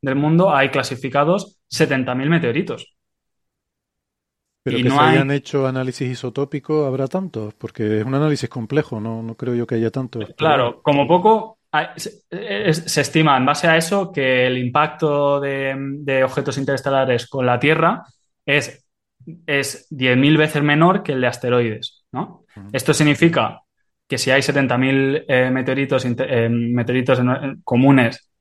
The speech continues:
Speaker 1: en nuestras colecciones, siete tendrían que ser, siguiendo esta lógica, tendrían que ser de origen ex-, extrasolar,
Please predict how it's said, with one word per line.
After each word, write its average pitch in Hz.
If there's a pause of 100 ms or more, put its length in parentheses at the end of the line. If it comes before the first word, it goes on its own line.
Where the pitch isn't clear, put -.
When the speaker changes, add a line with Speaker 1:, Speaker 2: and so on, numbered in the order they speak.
Speaker 1:
en 131
nuestras 120
colecciones, 143 (420)
siete 160 (920)
tendrían 135
que 135
ser, 127
siguiendo 123
esta 131
lógica, 143
tendrían 127
que 123
ser 131
de -
origen 123
ex-, 123
extrasolar, 139